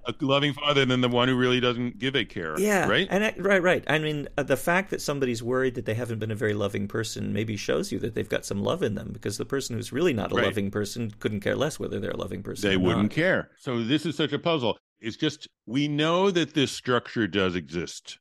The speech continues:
Speaker 1: because I can construct it and say, if you wanna be someone who's not trying to do anything right now, you will fail by trying to do it, by definition.
Speaker 2: <laughs>
Speaker 1: So if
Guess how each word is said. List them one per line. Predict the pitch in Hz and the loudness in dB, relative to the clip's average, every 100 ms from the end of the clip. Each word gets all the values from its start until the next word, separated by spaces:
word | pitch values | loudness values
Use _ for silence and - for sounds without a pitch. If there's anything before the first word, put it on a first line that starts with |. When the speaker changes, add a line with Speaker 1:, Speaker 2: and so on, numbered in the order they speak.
| - | -6
Speaker 1:
because | 101 123 | 0 2
I | 110 | 2
can | 127 131 | 0 -2
construct | 110 98 - 117 110 - | -2 -6 -4 -2 -2 -2
it | 85 78 - | -8 -8 -10
and | 90 | -10
say, | 82 - 90 82 80 80 _ _ _ _ | -8 -6 -4 -4 -6 -10 _ _ _ _
if | 120 110 | -6 0
you | 135 | 2
wanna | 127 147 175 | 4 4 2
be | 175 | 2
someone | 165 165 143 131 | 0 2 2 4
who's | 117 95 | 2 2
not | 113 120 | 2 2
trying | - 123 113 | 0 0 0
to | 101 | -2
do | 90 110 | -2 0
anything | 104 95 82 95 | 0 -2 -4 -2
right | 92 110 117 | 0 0 0
now, | 117 107 82 73 - _ _ - | 0 0 -2 -6 -12 _ _ -4
you | 101 117 | 2 4
will | 110 | 2
fail | - 120 113 117 | 0 0 2 2
by | 107 98 | 2 -2
trying | 101 104 95 | -2 -2 -2
to | 92 | -4
do | 90 80 | -4 -4
it, | 76 | -4
by | 95 | 0
definition. | 98 90 107 95 - - - - - - 110 - - - | 2 2 0 -2 -4 -6 -6 -6 -6 -6 -12 -12 -12 -4
Speaker 2:
<laughs> | 139 - - - - - - 202 | -4 -4 -8 -8 -12 -12 -10 -8
Speaker 1:
So | - 110 - - | -2 -2 -2 -4
if | 127 | -2